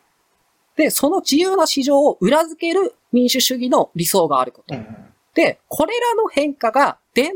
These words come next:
Speaker 1: 統的な土地所有が富であった時代から、
Speaker 2: うん。
Speaker 1: 商業文化、つまり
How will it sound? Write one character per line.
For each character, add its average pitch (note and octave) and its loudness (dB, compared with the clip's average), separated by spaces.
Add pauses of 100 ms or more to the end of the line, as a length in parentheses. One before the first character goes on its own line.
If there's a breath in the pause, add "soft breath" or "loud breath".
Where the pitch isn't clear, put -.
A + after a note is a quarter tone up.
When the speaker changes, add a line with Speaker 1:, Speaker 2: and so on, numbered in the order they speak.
(160)
Speaker 1:
統 E4 0
的 D#4+ -4
な E4+ 2
土 C4 -4
地 C4 -6
所 C#4+ -4
有 G#3+ -2
が B3 2
富 B3+ 0
で D3 2
あ B2 -2
っ - -10
た G#2+ -4
時 C3+ -10
代 C#3+ -2
か G#3+ 0
ら、 A#3 2
Speaker 2:
う D#3 -6
ん。 B2+ -8
Speaker 1:
商 D#4 2
業 D4 2
文 C#4 2
化、 - -2 (240)
つ - -6
ま A#3 0
り B2+ -2